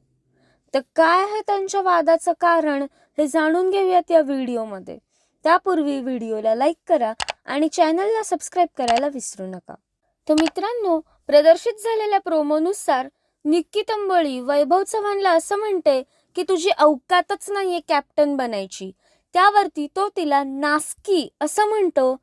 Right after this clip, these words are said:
जे ऐकून निक्की तंबोळी प्रचंड चिडलेली पाहायला मिळाली आहे.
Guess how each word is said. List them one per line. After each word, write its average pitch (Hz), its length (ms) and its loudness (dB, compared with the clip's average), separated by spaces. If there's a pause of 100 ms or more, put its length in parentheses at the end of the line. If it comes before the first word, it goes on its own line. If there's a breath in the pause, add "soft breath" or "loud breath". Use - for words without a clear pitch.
(380)
जे 262 140 0
ऐकून 339 500 2
निक्की 330 360 -2
तंबोळी 349 420 2
प्रचंड 392 600 0 (100)
चिडलेली 269 600 -2
पाहायला 277 380 0
मिळाली 202 460 -2
आहे. 170 280 -12